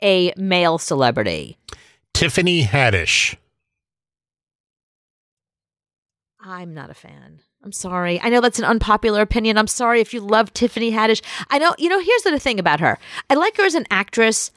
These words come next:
Speaker 1: I just don't think she's funny.
Speaker 2: Yeah, fifty-six percent of people said funny.
Speaker 1: Oh, yeah, I'm telling you, people love her. I just, I, I apologize. I know that's an unpopular opinion.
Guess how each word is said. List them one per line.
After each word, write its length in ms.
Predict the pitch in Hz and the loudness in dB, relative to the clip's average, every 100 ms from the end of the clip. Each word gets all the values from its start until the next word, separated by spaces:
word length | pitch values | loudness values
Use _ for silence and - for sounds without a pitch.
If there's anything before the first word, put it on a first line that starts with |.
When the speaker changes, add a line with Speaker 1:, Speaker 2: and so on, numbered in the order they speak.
| - | -6
Speaker 1:
I 80 | 226 | -4
just 240 | 185 269 - | 0 0 0
don't 180 | 277 | -2
think 160 | - 165 | 0 -2
she's 240 | - 185 - | -2 -6 -10
funny. 500 | 165 220 202 151 - - - - _ 110 | -14 -14 -14 -14 -14 -14 -14 -20 _ 2
Speaker 2:
Yeah, 160 | 90 | 2
fifty-six 580 | - 131 - 98 143 113 | 2 -2 0 0 -2 -2
percent 320 | - 101 123 | -2 0 2
of 60 | 90 | 2
people 220 | 131 - | 0 0
said 240 | - 90 - | 0 0 -2
funny. 460 | - 95 98 - - - - _ _ _ _ _ _ | 0 0 0 -4 -16 -20 -20 _ _ _ _ _ _
Speaker 1:
Oh, 240 | 233 190 180 | -20 -18 -8
yeah, 120 | 269 | -6
I'm 80 | 240 | -4
telling 180 | 320 311 | 0 0
you, 40 | |
people 280 | 233 - 302 | 2 0 2
love 200 | 277 262 | 0 2
her. 120 | 208 147 | 0 0
I 80 | 208 | 0
just, 240 | 247 - | 0 0
I, 140 | 220 220 - | 0 0 0
I 100 | 226 | 0
apologize. 720 | 214 - 240 254 254 262 254 - | -2 -2 0 0 0 0 0 0
I 60 | |
know 140 | 202 208 | 0 0
that's 200 | 196 214 | 0 0
an 80 | - | 0
unpopular 640 | 208 - 208 - 196 185 | -2 0 -2 0 0 2
opinion. 500 | 180 190 175 175 175 | 2 0 2 2 0